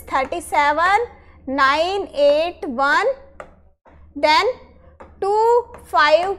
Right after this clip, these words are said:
P and the third is three six nine। ओके, अब नेक्स्ट स्टेप क्या है कि आपने क्या करना है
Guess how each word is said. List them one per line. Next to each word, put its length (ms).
P 100
and 440
the 60
third 380
is 200
three 400
six 340
nine। 360
ओके, 300
अब 180
नेक्स्ट 380
स्टेप 320
क्या 140
है 100
कि 60
आपने 200
क्या 100
करना 220
है 100